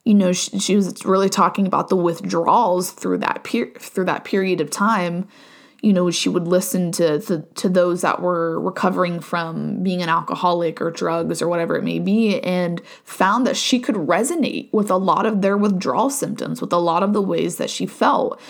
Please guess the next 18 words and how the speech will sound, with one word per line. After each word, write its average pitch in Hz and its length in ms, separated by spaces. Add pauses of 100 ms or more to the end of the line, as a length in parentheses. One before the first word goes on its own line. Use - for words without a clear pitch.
(320)
Because 208 260
at 190 120
the 214 100
end 254 100
of 247 80
the 208 60
day, 202 240
no 202 80
matter 220 200
what 208 140
the 165 80
vice 180 480
is, 180 420
the, 202 120
the, - 400
the - 80
problem 208 580
is, 175 400